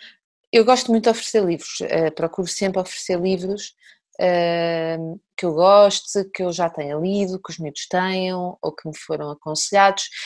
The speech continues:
Sigo muito a tua página, ah, que ainda bem que, que a criaste, ah, para, para, para, para, e para, para, porque vais sugerindo livros. Aliás,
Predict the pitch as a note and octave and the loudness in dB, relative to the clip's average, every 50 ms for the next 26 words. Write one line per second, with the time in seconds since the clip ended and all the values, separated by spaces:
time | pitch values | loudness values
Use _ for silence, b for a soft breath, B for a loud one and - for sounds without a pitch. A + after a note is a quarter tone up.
0 | B B B B - G#3+ G3 F3+ G3+ G#3 A3 G#3 G#3+ F#3+ G3 G3 F3+ F#3 F3+ E3+ | B B B B -2 0 2 2 4 2 2 2 2 0 2 0 0 2 4 4
1 | E3+ F3 E3+ F#3 F3+ F3+ F#3 F#3+ G3+ G#3 B B B B B B - - E3+ E3 | 4 2 2 -2 -4 -4 -4 -6 -6 -8 B B B B B B -4 -2 0 2
2 | E3 E3 D#3+ D#3+ D#3 - - - G3+ F#3+ F#3+ G3 F#3 G#3 A3 G#3 F#3+ F#3+ - - | 4 4 2 2 0 0 2 4 4 6 6 6 6 6 4 4 2 0 -6 -8
3 | - - G3 F3+ - - - F#3+ - - G#3+ G3+ F#3 E3+ E3 F3 F3+ F#3 - - | -4 -2 -2 -2 -2 -2 -4 -4 -2 0 2 4 6 6 6 6 4 4 0 -4
4 | - - - F#3+ F#3+ F#3 F3+ F3+ - - - F3 F3 E3+ E3+ E3+ E3+ E3+ E3+ E3 | -8 -6 -2 0 2 2 2 0 0 0 0 2 2 2 4 2 2 0 0 -2
5 | E3 E3 E3 D#3 D#3 D3 _ _ _ _ _ _ _ _ _ _ _ - _ _ | -4 -6 -6 -8 -10 -14 _ _ _ _ _ _ _ _ _ _ _ -20 _ _
6 | _ _ - G3 F#3 F3+ F#3 F3+ F#3 - - G3 F#3 F3+ F3+ - G3+ - G3+ G3+ | _ _ 6 6 6 8 6 4 2 2 0 2 4 4 4 2 0 0 -2 -2
7 | G3 - - - - G#3 F#3+ F#3+ F#3+ F#3+ - - - - - - - - G#3 G3+ | -2 -2 -10 -6 -2 0 2 2 0 0 -2 -4 -4 -4 -6 -8 -4 -2 0 0
8 | F#3+ F#3+ - - - - F#3 F3 E3 E3+ E3+ - - F3 E3+ E3 D#3+ D#3+ - - | 2 0 -2 -4 -6 -6 -4 -4 -2 -4 -4 -4 -2 -2 -2 -2 -2 -4 -6 -10
9 | _ - - - - - F#3+ F#3 F#3 - F#3+ F3+ E3 F3+ F3+ F#3+ F3+ E3+ E3 F3+ | _ -20 -20 -8 -2 2 2 2 2 0 -4 -4 -4 -2 -2 -2 -2 0 0 0
10 | F#3 F3 F3+ F3+ F3+ F#3+ F#3 F#3+ G3+ G3 F#3+ E3+ D#3 | 0 0 -2 -2 0 2 4 4 6 6 6 6 4